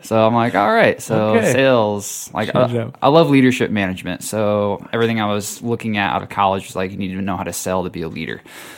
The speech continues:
Speaker 2: Hmm.
Speaker 1: And flipping that script, I don't really believe in that anymore.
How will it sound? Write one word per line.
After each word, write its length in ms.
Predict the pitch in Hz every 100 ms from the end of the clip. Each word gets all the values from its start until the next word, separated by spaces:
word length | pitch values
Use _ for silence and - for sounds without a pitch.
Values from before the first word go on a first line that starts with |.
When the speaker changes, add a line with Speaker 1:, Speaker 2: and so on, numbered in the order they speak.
| - -
Speaker 2:
Hmm. 160 | - 165 -
Speaker 1:
And 720 | 104 107 104 101 98 98 - _
flipping 500 | - - - 156 139
that 180 | 117 107
script, 260 | - 113 -
I 60 |
don't 80 | 101
really 160 | 95 95
believe 240 | 92 104
in 60 | 90
that 140 | 90
anymore. 340 | - 98 98